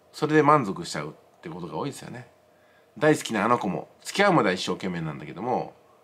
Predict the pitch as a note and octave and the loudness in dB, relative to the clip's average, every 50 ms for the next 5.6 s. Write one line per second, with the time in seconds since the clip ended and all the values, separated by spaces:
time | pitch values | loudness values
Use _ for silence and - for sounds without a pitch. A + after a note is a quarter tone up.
0 | _ - - D3+ D3 D3+ C#3+ C3+ C3+ C3 B2+ B2+ B2+ A#2+ A2+ G2+ A#2+ A2 F2+ D2+ | _ 0 0 2 4 6 6 4 4 2 0 2 2 2 2 2 0 0 0 -2
1 | - - _ - B2+ B2+ B2+ C#3 C#3 A#2 A2+ A2 A#2 A2+ F#2 D#2+ - - D#2+ - | -4 -8 _ -6 -4 -4 -2 -2 -2 0 0 0 0 0 -2 -4 -6 -8 -10 -10
2 | D2+ - - F#2+ F2+ - - - - - - - - - - - - _ _ _ | -10 -8 -6 -8 -8 -8 -10 -16 -20 -20 -20 -20 -20 -20 -20 -20 -20 _ _ _
3 | _ _ - - G#2+ G2 E2 D#2 - - - - - - - - - - - - | _ _ -10 -10 -8 -8 -10 -12 -14 -16 -18 -18 -20 -18 -20 -20 -20 -20 -20 -20
4 | _ _ _ _ _ _ _ _ - - - - - _ _ _ _ - - A2 | _ _ _ _ _ _ _ _ -20 -20 -20 -20 -20 _ _ _ _ -4 -2 -2
5 | A2+ - F#3+ A3+ B3+ A#3+ A#3+ A#3+ B3+ A#3 - | 2 4 4 4 6 6 4 4 2 0 -4